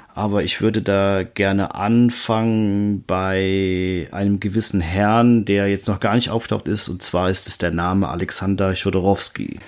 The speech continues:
Das ist ein chilenischer Regisseur, der in den siebziger Jahren sehr,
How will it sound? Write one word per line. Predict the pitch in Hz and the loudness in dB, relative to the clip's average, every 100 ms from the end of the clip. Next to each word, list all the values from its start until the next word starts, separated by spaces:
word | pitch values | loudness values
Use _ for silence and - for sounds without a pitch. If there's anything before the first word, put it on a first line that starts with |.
| - | -10
Das | 87 - | -8 -2
ist | 92 - | -2 -2
ein | 92 90 87 92 - - - - | -2 0 2 0 -6 -18 -18 -16
chilenischer | - - 110 104 117 120 120 117 104 | -6 0 0 2 2 2 0 -2 -4
Regisseur, | 101 92 92 - 117 123 131 127 | -4 -4 0 2 2 2 2 0
der | 104 104 104 | -2 -2 -2
in | |
den | 101 | -4
siebziger | 98 123 - 104 98 | -4 -6 -6 -4 -4
Jahren | 98 98 107 110 | -2 -2 -2 0
sehr, | 95 - 127 135 131 135 135 | 0 0 2 4 4 2 -2